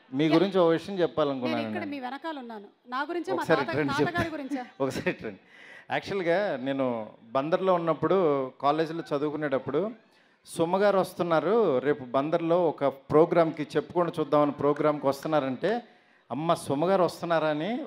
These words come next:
Speaker 1: ఒక ఎక్సైట్‌మెంట్, ఆవిడని చూడాలని ఒక యాంగ్జైటీ, అసలు మామూలుగా లే-, ఓ-, ఆ రాత్రంతా ఆవిడని ఎలా వెల్కమ్ చేసుకోవాలి, నన్ను రిసీవ్ చేసుకోవడానికి నాకు అప్పచెప్పారు ఆ పని.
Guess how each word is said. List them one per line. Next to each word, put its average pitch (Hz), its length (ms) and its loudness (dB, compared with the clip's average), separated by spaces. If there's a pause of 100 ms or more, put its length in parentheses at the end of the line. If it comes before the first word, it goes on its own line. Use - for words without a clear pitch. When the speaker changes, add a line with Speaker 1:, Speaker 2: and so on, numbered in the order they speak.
Speaker 1:
ఒక 131 120 -8
ఎక్సైట్‌మెంట్, 156 800 -2 (580)
ఆవిడని 151 240 2 (140)
చూడాలని 180 400 0
ఒక 143 160 0
యాంగ్జైటీ, 151 1000 -2 (580)
అసలు 175 280 0
మామూలుగా 190 520 4
లే-, 170 180 2
ఓ-, 156 140 4
ఆ 156 180 2
రాత్రంతా 180 680 0
ఆవిడని 160 300 2
ఎలా 175 260 4
వెల్కమ్ 170 560 -2
చేసుకోవాలి, 165 640 0 (380)
నన్ను 170 260 2
రిసీవ్ 185 340 -2
చేసుకోవడానికి 196 500 0
నాకు 170 240 0
అప్పచెప్పారు 170 480 0
ఆ 147 80 6
పని. 143 400 0